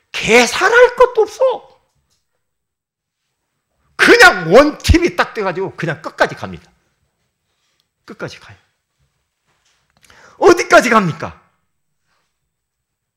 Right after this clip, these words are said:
어디까지? 오늘 성경 본문에 가서 보니까 나와 함께 갇힌 아리스타고와 그래요.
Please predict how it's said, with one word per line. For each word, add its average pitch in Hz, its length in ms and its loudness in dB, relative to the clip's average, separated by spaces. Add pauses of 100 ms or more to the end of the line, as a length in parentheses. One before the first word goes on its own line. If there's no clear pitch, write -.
(400)
어디까지? 127 460 -8 (220)
오늘 277 320 0
성경 247 480 -2
본문에 165 400 -8
가서 120 240 -12
보니까 110 520 -14 (280)
나와 240 380 8
함께 277 760 -2
갇힌 277 720 -4 (520)
아리스타고와 90 1300 -6
그래요. 73 220 -14